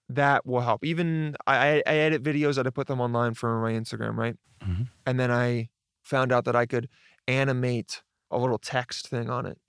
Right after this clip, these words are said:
Speaker 1: to be like, "Click below,"
Speaker 2: Mm-hmm.
Speaker 1: because a lot of times after fifteen seconds, you have to click to continue the video.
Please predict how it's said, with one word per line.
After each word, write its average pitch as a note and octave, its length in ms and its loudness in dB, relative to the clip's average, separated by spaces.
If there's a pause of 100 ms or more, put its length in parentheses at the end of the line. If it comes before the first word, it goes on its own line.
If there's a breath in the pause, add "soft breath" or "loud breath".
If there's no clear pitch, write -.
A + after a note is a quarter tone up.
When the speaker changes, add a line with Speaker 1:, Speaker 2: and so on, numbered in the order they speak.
(420)
Speaker 1:
to C3 100 -8
be C3+ 100 -6
like, - 140 -8
"Click - 260 -8
below," D3+ 380 -4 (280)
Speaker 2:
Mm-hmm. B2+ 120 -2
Speaker 1:
because A#2+ 200 0
a A#2+ 60 -2
lot A#2+ 80 2
of A2+ 80 -6
times A2+ 220 -4
after A#2 200 -4
fifteen A#2 360 -8
seconds, A#2+ 380 -6
you B2+ 40 -6
have A#2+ 60 -10
to A#2+ 100 -10
click - 300 -10
to C#3 80 -12
continue B2+ 340 -8
the A#2 60 -10
video. G#2+ 360 -8